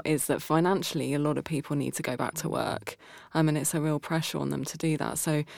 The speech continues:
if there's ways in which we can find, um, for them to be able to go back to work so that they can essentially pay their mortgage, um, and look after their families, then, um,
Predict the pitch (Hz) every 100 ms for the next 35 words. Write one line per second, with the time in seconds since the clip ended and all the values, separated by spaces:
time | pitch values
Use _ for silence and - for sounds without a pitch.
0 | - - 165 165 165 185 175 165 160 156
1 | - - 156 - 151 - 156 147 147 143
2 | - - - - - 151 147 139 - 160
3 | 151 143 - 139 139 143 139 131 120 -
4 | 151 147 147 127 - - - - - -
5 | - 156 135 - 156 160 165 139 139 151
6 | 139 - 135 120 - 151 135 127 143 143
7 | - 131 127 - - - - - - 139
8 | 139 139 139 - - - - 147 147 147
9 | 143 - - - - 92 113 143 - -
10 | - - 139 131 131 131